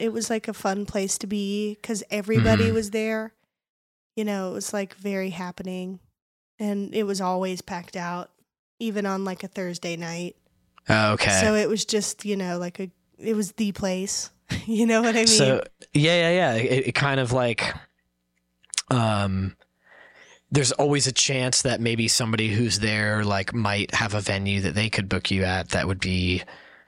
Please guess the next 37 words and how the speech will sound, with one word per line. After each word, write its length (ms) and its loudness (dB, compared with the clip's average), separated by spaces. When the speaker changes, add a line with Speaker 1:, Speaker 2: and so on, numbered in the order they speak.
Speaker 2:
more 420 2
on 140 0
the 140 2
up 140 0
and 100 0
up, 200 -2
and 140 0
also, 520 2
like, 400 -2
you 140 2
know, 100 2
or 220 2
maybe 160 2
you 100 2
get 160 0
booked 180 -2
for 100 0
a 40 -2
private 280 0
party 520 0
or 120 2
this 300 0
or 100 0
that. 280 0
So, 260 2
uh, 40 0
yeah, 280 2
I 80 0
could 160 4
see, 200 4
Speaker 1:
Right. 80 2
Speaker 2:
like, 220 -2
why 320 0
you 120 0
might 200 0
wanna, 200 0
like, 300 -2